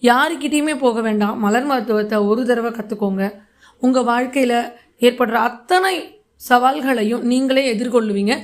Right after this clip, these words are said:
உங்களுக்கே தெரிஞ்சிடும் ரொம்ப சுலபமா இது சரி பண்ணிடக்கூடியது தான் அப்படின்னு. நீங்க நினைச்சதை ரீச் பண்ணணும் அப்படின்னா,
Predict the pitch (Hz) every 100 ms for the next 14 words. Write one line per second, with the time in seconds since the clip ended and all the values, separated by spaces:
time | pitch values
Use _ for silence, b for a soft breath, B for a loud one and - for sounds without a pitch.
0 | B B 269 339 392 392 381 330 294 277
1 | 277 233 294 403 - 320 370 415 403 359
2 | 262 262 247 233 240 226 214 214 208 190
3 | 196 214 220 226 202 208 208 196 254 B
4 | B B - 262 269 247 285 339 339 320
5 | 302 262 262 269 247 247 226 208 214 254